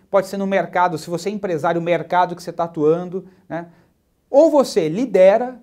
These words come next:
ou seja, diante das circunstâncias, você assume o protagonismo e fala assim, "Ó, o que que eu posso fazer aqui pra modificar essa situação?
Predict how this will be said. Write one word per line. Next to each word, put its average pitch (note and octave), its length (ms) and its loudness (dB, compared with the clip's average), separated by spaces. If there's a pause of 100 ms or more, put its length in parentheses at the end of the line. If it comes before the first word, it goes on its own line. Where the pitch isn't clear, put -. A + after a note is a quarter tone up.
(120)
ou D#3 80 -14
seja, B2+ 240 -10
diante G3 560 0
das F3 300 -4
circunstâncias, F3+ 840 -8
você C#3 180 -10
assume G3+ 460 -8
o F3+ 40 -12
protagonismo E3+ 640 -6
e - 20 -12
fala D#3+ 120 -6
assim, E3 100 -12
"Ó, A2+ 40 -10
o - 380 -20
que C4 100 -8
que B3+ 80 -4
eu A#3 40 -4
posso G#3+ 200 -6
fazer F#3 220 -6
aqui F#3 180 -6
pra F3 140 -8
modificar E3 380 -10
essa D#3+ 120 -12
situação? G3 540 -10